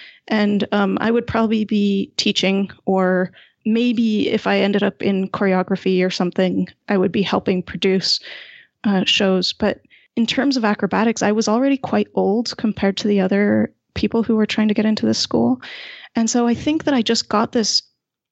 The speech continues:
tunnel vision where I didn't realize that I should be making choices. I should be looking, I should be broadening the scope of what I'm looking at, of what the opportunities and possibilities in my life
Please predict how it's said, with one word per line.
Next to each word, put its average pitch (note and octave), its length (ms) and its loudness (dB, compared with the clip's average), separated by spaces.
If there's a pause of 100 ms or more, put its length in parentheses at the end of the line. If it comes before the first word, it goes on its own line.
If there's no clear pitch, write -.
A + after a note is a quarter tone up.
(240)
tunnel B3 520 0
vision F#3+ 520 0
where G3+ 160 2
I G3+ 80 2
didn't B3 400 -2 (220)
realize A3 600 0
that G3+ 160 0
I G#3+ 80 2
should G#3 320 -2
be G3+ 160 2
making F#3+ 420 -2
choices. G3 380 0
I F#3 80 4
should - 220 0
be G#3 120 0
looking, A3 400 0
I G#3 60 -2
should G3 160 -2
be G3+ 80 2
broadening A3+ 640 0
the A3 100 -4
scope - 480 0
of F#3 160 -6
what G3+ 220 0
I'm G3 160 -2
looking G#3 320 0
at, F3+ 240 0
of G3 200 0
what G#3+ 220 0
the - 200 0
opportunities G#3 720 0
and G3 80 -2
possibilities G#3 640 0
in G3+ 80 0
my F#3 120 2
life F#3 280 -2